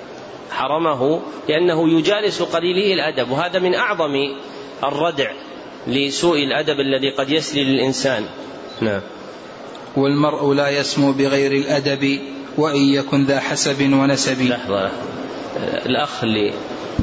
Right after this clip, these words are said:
Speaker 1: الصوت غير مستقيم، أصلحه.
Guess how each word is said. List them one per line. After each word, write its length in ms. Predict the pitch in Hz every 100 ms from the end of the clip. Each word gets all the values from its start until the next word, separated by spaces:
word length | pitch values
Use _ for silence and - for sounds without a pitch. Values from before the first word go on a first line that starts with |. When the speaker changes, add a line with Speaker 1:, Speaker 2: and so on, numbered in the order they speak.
| - - -
Speaker 1:
الصوت 380 | 135 - 180 170
غير 160 | 147 160
مستقيم، 580 | 156 - 151 156 123 98 - - - - - - - - - -
أصلحه. 500 | - 160 156 -